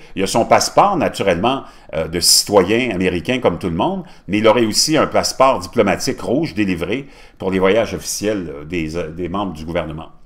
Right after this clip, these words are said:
Il aurait reçu un passeport diplomatique en tant que président. Et Trump a affirmé lundi, aujourd'hui, que ses passeports avaient été volés lors de cette descente à Mar-a-Lago. Il l'a qualifié d'agression contre un opposant politique. Ouais, c'est tout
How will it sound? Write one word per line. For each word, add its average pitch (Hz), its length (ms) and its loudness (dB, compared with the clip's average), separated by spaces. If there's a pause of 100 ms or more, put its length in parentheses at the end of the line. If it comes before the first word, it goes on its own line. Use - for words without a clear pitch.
(380)
Il 80 120 0
aurait 90 160 4
reçu 85 320 -2
un 98 80 -4
passeport 87 340 -2
diplomatique 78 560 -8
en 85 80 -4
tant 98 160 -6
que - 80 -14
président. 85 480 -8 (440)
Et 78 140 -10
Trump 120 300 0
a 90 60 4
affirmé 143 560 2 (240)
lundi, 156 500 6
aujourd'hui, 147 400 2
que - 60 -8
ses 131 100 2
passeports 143 420 4
avaient 110 160 6
été 120 200 0
volés 139 580 4 (260)
lors 147 600 4 (160)
de 95 480 4
cette 101 440 0
descente 151 440 2
à 117 80 4
Mar-a-Lago. 110 640 4
Il 101 80 -2
l'a 98 80 6
qualifié 104 300 -2
d'agression 101 560 -2 (440)
contre 95 360 -6
un 82 160 -2 (180)
opposant 113 400 0
politique. 85 560 -8
Ouais, 87 160 -10
c'est - 220 -12
tout - 100 -20